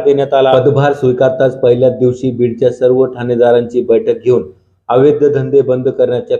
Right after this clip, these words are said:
कडक सूचना पोलीस अधीक्षकांनी दिल्या होत्या. त्यांच्या सूचनेच्या सर्व ठाणेदारांकडून कडेकोटपणे पालन होत असल्याचे चित्र आज बीड शहरात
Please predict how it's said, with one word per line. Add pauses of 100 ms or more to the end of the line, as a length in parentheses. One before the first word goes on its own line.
(100)
कडक
सूचना
पोलीस
अधीक्षकांनी
दिल्या
होत्या. (720)
त्यांच्या
सूचनेच्या
सर्व
ठाणेदारांकडून (340)
कडेकोटपणे
पालन
होत
असल्याचे
चित्र
आज (460)
बीड
शहरात